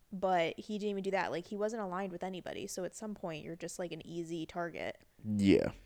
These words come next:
Speaker 2: Yeah, it was funny watching him get pressed, and then he tried to, like, backpedal on it. He was like, "Oh, uh, I mean, uh, I, no, I didn't." And then he eventually is like, "Oh, yeah, I did."
Speaker 1: At least he real-, he realized it, though. So he
Speaker 2: True.
Speaker 1: wasn't trying to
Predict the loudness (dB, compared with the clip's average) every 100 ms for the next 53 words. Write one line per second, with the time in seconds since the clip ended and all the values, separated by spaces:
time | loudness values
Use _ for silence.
0 | -20 _ -16 0 4 6 6 6 6 8
1 | 8 6 4 2 4 4 4 2 2 2
2 | 0 0 2 4 6 6 4 0 -2 0
3 | 0 0 0 0 2 0 0 2 2 2
4 | 6 12 12 12 12 8 10 12 12 12
5 | 10 8 10 8 6 2 4 4 4 4
6 | 10 12 12 12 10 10 10 8 4 4
7 | 6 8 6 4 2 4 4 4 6 6
8 | 6 6 6 6 4 2 0 -4 -2 0
9 | 2 0 -4 -8 -8 -4 -4 -2 -2 -2
10 | -4 -4 -4 -2 0 0 -2 -6 -6 -4
11 | -4 -6 -10 -20 -16 -10 -4 4 6 6
12 | 0 -8 -10 -8 -10 -10 -8 -10